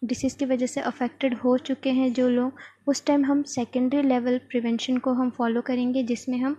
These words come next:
क्या करते हैं, early diagnosis and treatment करते हैं, ठीक है। early diagnosis and treatment के through हम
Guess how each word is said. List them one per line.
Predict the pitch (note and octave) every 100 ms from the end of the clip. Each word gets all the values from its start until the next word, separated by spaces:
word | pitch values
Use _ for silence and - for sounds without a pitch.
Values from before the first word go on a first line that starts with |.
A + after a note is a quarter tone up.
| - - - _ _ _ _ _
क्या | C4+ C4
करते | C4+ B3 C#4+
हैं, | -
early | B3 B3 C4
diagnosis | A#3+ A#3+ B3 - C#4+
and | D4 C4
treatment | C4 B3+ C4+ C#4 C#4
करते | C4+ B3 C4
हैं, | B3+ C4+ - _ _ -
ठीक | D4 E4
है। | D4 -
early | B3 B3
diagnosis | B3+ A#3+ B3 - B3
and | C4+ C4
treatment | B3 B3+ B3+ B3
के | C4
through | - A#3+
हम | B3+